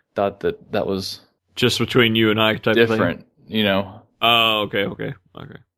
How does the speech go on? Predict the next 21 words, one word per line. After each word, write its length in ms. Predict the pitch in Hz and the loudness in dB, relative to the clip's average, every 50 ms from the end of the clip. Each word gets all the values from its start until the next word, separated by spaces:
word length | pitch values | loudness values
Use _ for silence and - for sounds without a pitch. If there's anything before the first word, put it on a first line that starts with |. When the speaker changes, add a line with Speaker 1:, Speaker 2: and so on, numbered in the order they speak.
| _ _ _ - | _ _ _ -2
Speaker 1:
I 80 | - 160 | 0 2
don't 120 | 165 143 | 2 2
know 80 | 117 113 | 2 2
what 120 | 117 - | 2 2
it 40 | 110 | 2
was 200 | 90 92 92 92 | 2 0 -2 -4
exactly. 400 | 90 - 87 85 - - 90 95 | -4 -2 -2 -2 -2 0 0 2
I 60 | 101 | 2
just, 180 | 107 110 - _ - - | 2 0 -4 _ -4 -2
I 60 | 110 | -2
didn't 220 | 120 120 104 110 | -2 0 -4 -4
catch 240 | - 120 110 214 - | -2 -2 -4 -4 -6
that, 220 | - - - - _ _ _ _ _ _ _ _ _ _ | -12 -18 -20 -20 _ _ _ _ _ _ _ _ _ _
that 120 | - 107 104 | -2 -2 0
it 40 | 107 | 0
was 180 | 101 98 - | -2 -4 -4
slighted 380 | - - 107 110 110 101 90 - | -2 0 0 0 0 -2 -4 -8
for 100 | - 98 | -12 -12
sure 340 | - - 101 98 98 98 92 | -8 -6 -4 -2 -2 -2 -2
or 60 | 98 | -2
not. 260 | 101 101 107 104 - | -2 -4 -4 -6 -8